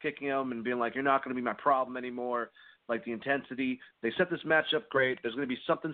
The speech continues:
stupid that's gonna happen that Shane's gonna put his body on the line for no reason. It's probably gonna be chaotic. Kevin Owens is gonna win. There's no way. I mean, especially now that Shane literally, and I thought it was pretty funny, too, when Kevin Owens is like,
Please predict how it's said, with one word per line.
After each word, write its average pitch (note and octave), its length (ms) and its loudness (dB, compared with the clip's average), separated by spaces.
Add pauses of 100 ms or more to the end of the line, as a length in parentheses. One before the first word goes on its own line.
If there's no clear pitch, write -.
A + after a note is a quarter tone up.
stupid D3 260 -2
that's C3+ 160 -2
gonna C3+ 160 2
happen B2+ 240 4
that A2+ 120 -2
Shane's C3 260 0
gonna C3+ 120 -2
put B2+ 160 -2
his G#2 80 -6
body B2 360 2
on B2 100 -2
the B2 60 0
line A#2 240 0
for A2+ 120 -10
no A#2+ 80 -2
reason. A#2 460 -2
It's - 520 -20
probably D3+ 220 2
gonna D3 120 -6
be C3 60 -12
chaotic. A#2+ 640 -4 (600)
Kevin E3+ 200 0
Owens D#3+ 200 0
is B2 60 -14
gonna C#3+ 140 -2
win. A#2+ 220 -4
There's A#2 140 -6
no C#3 160 -2
way. C#3 100 0 (240)
I B2+ 120 -4
mean, B2+ 280 -6
especially D#3+ 400 -2
now D3+ 140 2
that C#3+ 160 0
Shane D3+ 260 -2
literally, F3+ 580 2 (260)
and E3 100 4
I F3 80 4
thought G3 100 0
it F#3+ 40 2
was F3 100 -2
pretty E3 260 -4
funny, D#3+ 240 -2
too, D#3 200 -8
when C#3+ 160 -6
Kevin D3+ 260 -4
Owens C#3+ 220 -2
is - 40 -18
like, C3+ 180 -2